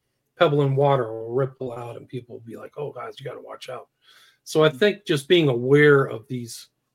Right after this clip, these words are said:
Speaker 1: dark issues, I mean, especially for adults, is, uh, uh,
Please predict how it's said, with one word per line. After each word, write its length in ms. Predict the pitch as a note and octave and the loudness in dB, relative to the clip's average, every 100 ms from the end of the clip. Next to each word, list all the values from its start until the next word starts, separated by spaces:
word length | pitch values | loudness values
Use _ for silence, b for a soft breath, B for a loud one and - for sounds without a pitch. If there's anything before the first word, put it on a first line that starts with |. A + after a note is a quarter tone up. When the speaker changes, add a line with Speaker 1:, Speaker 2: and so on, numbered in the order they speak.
| _ _ _ _ - | _ _ _ _ -4
Speaker 1:
dark 300 | C#3+ C3+ - | 0 0 -2
issues, 640 | C#3 C3+ - B2 A2 - - B2 A2+ | -6 -6 -6 -8 -8 -16 -16 -12 -8
I 60 | C3 | -4
mean, 140 | F3 | -4
especially 520 | C3 C#3 B2+ C3 A#2 - | -4 -4 -4 -4 -6 -10
for 200 | A2+ A2 | -10 -10
adults, 400 | G#2+ C3 B2 B2+ | -6 -6 -6 -10
is, 200 | A#2+ C#3+ | -8 -6
uh, 200 | C3+ C#3+ - | -6 -10 -10
uh, 640 | D#3 D#3 D#3 D#3 D#3 | -8 -6 -6 -6 -8